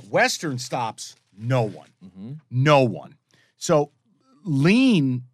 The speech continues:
Speaker 1: South Alabama here. I just, I always like going into a bowl game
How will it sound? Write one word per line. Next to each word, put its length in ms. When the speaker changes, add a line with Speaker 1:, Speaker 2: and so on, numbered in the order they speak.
Speaker 1:
South 320
Alabama 540
here. 280
I 60
just, 260
I 200
always 460
like 420
going 320
into 280
a 40
bowl 420
game 400